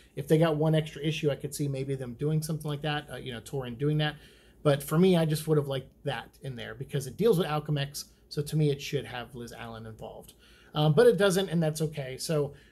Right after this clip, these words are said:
what happens, though, is we do have a mysterious woman who is going around trying to piece this story together,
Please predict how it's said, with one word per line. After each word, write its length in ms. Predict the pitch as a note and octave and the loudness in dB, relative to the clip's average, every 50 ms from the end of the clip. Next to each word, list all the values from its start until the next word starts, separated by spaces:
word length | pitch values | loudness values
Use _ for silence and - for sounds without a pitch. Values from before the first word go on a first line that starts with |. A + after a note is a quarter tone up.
| _ _ _ | _ _ _
what 120 | E3 F3 | 2 4
happens, 360 | F3 G3 F#3+ E3+ G3 F#3 D3 | 4 4 4 2 2 2 6
though, 160 | F3+ F3+ E3+ E3+ | 6 6 6 6
is 100 | D3+ C#3 | 4 2
we 80 | E3+ | 4
do 100 | D#3+ A3 | 8 8
have 120 | G#3+ F3+ E3+ | 8 8 8
a 40 | |
mysterious 480 | D#3+ D#3+ D3+ - - F3+ E3+ E3 D3 D3+ | 4 0 -2 -2 -2 0 0 0 -2 -2
woman 320 | D3+ F#3 G3+ F#3 E3+ D#3+ | -2 -2 0 0 2 2
who 160 | D3 D3+ D3+ D3 | 0 2 0 0
is 120 | C#3+ C#3+ | 0 -2
going 260 | - D3+ C#3+ D3 C#3+ | -4 -4 -2 -2 -4
around 320 | C3+ C#3 C#3 C3+ C3+ C3+ C3+ - _ _ _ _ _ | -4 -6 -8 -8 -10 -12 -14 -16 _ _ _ _ _
trying 220 | - - F#3+ F#3 F3 | -2 2 4 4 4
to 60 | D#3 | 4
piece 260 | - - F#3+ F3 - | 2 2 2 2 2
this 180 | - D3+ C#3+ - | 0 -2 -2 0
story 240 | - D#3+ D3 C#3 C3+ | 0 0 0 0 0
together, 560 | B2+ B2 C#3 A3 A#3+ F#3+ D#3 C#3 C#3 C#3+ | -2 0 0 2 2 2 0 -2 -4 -6